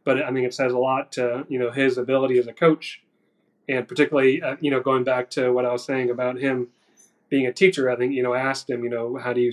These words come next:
what, what is your greatest attribute?" And he said, "You know, honestly, I'm a teacher." And so, um, so you, clearly, you know, he's, he's caught the right eyes, and he's perform-, he's now in his second N F L job, and,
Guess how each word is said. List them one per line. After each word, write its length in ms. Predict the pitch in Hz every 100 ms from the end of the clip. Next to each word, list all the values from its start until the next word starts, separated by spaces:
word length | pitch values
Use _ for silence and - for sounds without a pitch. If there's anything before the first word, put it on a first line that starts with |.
| -
what, 160 | 135 131
what 140 | 139 131
is 80 | 123
your 80 |
greatest 200 | 123 120
attribute?" 440 | 139 139 123 120 123
And 40 |
he 60 | 117
said, 160 | 127
"You 160 | 135 123
know, 140 | 123
honestly, 280 | 123 123 131
I'm 120 | 117
a 20 | 113
teacher." 460 | 160 160 113 110 _ _ _ _ _ _
And 220 | - 123 117
so, 460 | 143 127 123 120
um, 400 | 131 120 117 120
so 160 | - 139
you, 420 | 139 156 165 151
clearly, 600 | - 160 156 139 131 123 _ _ _ _ _ _ _ _ _
you 120 | 143
know, 120 | 131 123
he's, 360 | 139 143 143
he's 200 | 151 135
caught 300 | - 143 -
the 40 | 135
right 220 | 135 131
eyes, 380 | 156 156 156 135
and 120 | 127
he's 160 | 123
perform-, 440 | - 123 - 139 123
he's 180 | 131 127
now 160 | 131
in 80 | 127
his 140 | 123
second 260 | 143 135 127
N 80 | 127
F 160 | 127
L 180 | 139 139
job, 360 | 139 131 131 127
and, 180 | 120